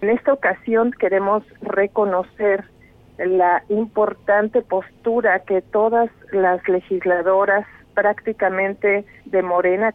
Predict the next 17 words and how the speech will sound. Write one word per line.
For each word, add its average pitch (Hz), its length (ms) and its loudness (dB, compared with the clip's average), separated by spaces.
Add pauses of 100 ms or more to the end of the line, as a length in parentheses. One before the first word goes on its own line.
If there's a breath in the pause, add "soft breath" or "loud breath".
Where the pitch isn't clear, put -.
y 202 80 -6
también 202 520 -2
de 202 120 2
otros 202 360 -2 (100)
partidos, 196 640 0 (680 soft breath)
eh, 175 480 2 (1040)
que 175 300 0
han 185 200 0
hecho 196 280 -4
coalición, 208 880 0 (540 loud breath)
eh, 180 340 0
cerraron 208 560 2
filas, 226 680 -2 (220)
plantearon 208 760 0 (100)
una 208 640 0
narrativa 190 1000 -2 (920 loud breath)
de 190 680 2